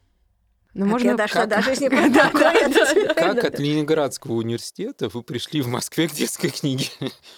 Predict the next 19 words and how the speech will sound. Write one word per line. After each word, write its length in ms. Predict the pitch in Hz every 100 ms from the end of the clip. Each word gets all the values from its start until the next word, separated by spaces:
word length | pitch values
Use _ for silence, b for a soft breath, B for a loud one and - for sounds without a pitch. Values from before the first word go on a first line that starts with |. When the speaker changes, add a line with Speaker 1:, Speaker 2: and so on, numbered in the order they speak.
| B B _
Speaker 2:
Ну 300 | 185 180 240 285
да, 140 | 302
сначала 460 | - 170 175 196 285
я 180 | 247 190
поступила 580 | - 196 - 180 175 175
в 40 |
Ленинградский 580 | 170 175 180 156 - 151
университет 800 | 180 165 175 - 180 226 277 _ B B B B B B -
на 260 | 185 156
скандинавскую 680 | 170 - 180 180 165 - 160
кафедру. 680 | - 156 - 208 254 285 330 _ B B B B
Оглядываясь 600 | 214 214 220 214 214 -
назад, 360 | 226 214 302 320
я 60 |
могу 180 | 233 214
сказать, 220 | 240 233 220
что 160 | -
это 180 | 208 226
было 360 | 226 208 208